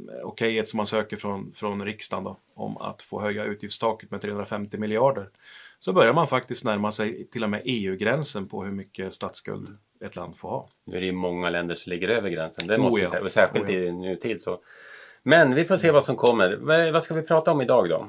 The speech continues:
Speaker 1: Ja, lite grann så här kort då. Förseningsavgifter, var god dröj har vi sagt.
Speaker 2: Mm. Och det innebär helt enkelt att Skatteverket har gått ut och sagt att nu under en kort period så får man lämna in lite för sent utan förseningsavgift,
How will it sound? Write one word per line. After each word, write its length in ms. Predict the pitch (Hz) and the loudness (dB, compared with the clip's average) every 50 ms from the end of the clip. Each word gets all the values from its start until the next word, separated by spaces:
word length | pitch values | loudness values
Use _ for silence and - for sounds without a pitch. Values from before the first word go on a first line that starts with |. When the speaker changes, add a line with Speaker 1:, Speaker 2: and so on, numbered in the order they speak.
| 107 - - - - - _ _ | -10 -16 -18 -20 -20 -20 _ _
Speaker 1:
Ja, 260 | - 117 135 143 165 180 | 4 8 10 10 12 10
lite 220 | 185 185 185 175 | 8 6 6 6
grann 220 | 170 170 170 165 | 6 6 6 4
så 80 | 147 151 | 6 6
här 180 | 139 135 135 135 | 6 6 4 4
kort 260 | - 139 - - - | 0 -2 -2 0 -2
då. 80 | 104 | -2
Förseningsavgifter, 920 | - - 127 - 165 156 143 147 143 135 - 156 151 156 147 - - - | -2 -2 0 2 2 4 4 2 2 0 0 -2 -2 -2 -2 -4 -4 0
var 100 | 120 135 | 0 0
god 220 | 135 135 139 135 135 | 2 2 0 0 2
dröj 360 | 131 156 170 151 110 98 90 | 4 6 6 6 4 2 -2
har 160 | 87 98 - | -6 -8 -10
vi 100 | - - | -10 -8
sagt. 220 | - 98 92 - - | -6 -6 -6 -6 -8
Speaker 2:
Mm. 140 | 90 95 104 - - - - | -12 -18 -20 -20 -20 -16 -10
Och 120 | 104 104 107 | -8 -6 -2
det 320 | 123 123 120 113 107 107 | 0 2 4 4 4 4
innebär 560 | 101 101 101 95 98 98 95 90 95 92 90 | 4 2 0 0 -2 0 4 6 6 8 6
helt 220 | 90 95 92 82 - | 4 2 -2 -2 -2
enkelt 280 | 90 85 85 90 87 | -2 -2 -2 -2 -2
att 120 | 87 80 - | -2 -2 -2
Skatteverket 540 | - 95 90 - 92 101 120 127 139 - | -2 -2 0 2 2 2 2 2 -2 -4
har 80 | - 95 | -4 -4
gått 180 | 87 87 85 - | -4 -4 -6 -6
ut 180 | 87 82 - | -8 -10 -10
och 80 | 98 85 | -12 -10
sagt 340 | - - 82 78 - - - | -8 -8 -8 -8 -8 -10 -10
att 280 | 82 82 - _ - 95 87 | -10 -10 -10 _ -14 -10 -8
nu 180 | 87 110 127 143 | -4 -2 0 0
under 160 | 143 139 135 | 2 2 0
en 100 | 131 127 | -2 -2
kort 280 | - - 123 120 - - | 0 -2 -2 -2 -2 -2
period 340 | 120 110 104 104 101 - | -2 -2 0 -2 -4 -6
så 140 | - - 95 | -8 -10 -12
får 180 | - - 92 87 | -8 -8 -8 -6
man 260 | 87 85 90 90 90 - _ _ _ _ _ _ _ _ _ | -6 -6 -8 -8 -10 -12 _ _ _ _ _ _ _ _ _
lämna 340 | - 92 101 110 113 113 113 | -4 2 4 4 4 4 4
in 120 | 113 110 | 2 2
lite 180 | 113 117 - 120 | 0 -2 -2 -2
för 100 | - 143 | -2 -2
sent 380 | 139 143 135 117 87 80 - | 0 0 0 0 0 -2 -4
utan 320 | 113 104 - - - 95 92 | -4 -4 -2 -2 -2 -2 -4
förseningsavgift, 920 | - 80 92 87 87 85 85 - 104 110 117 98 - - - - - _ | -6 -8 -8 -6 -6 -6 -6 -6 -4 -4 -4 -4 -6 -8 -16 -20 -20 _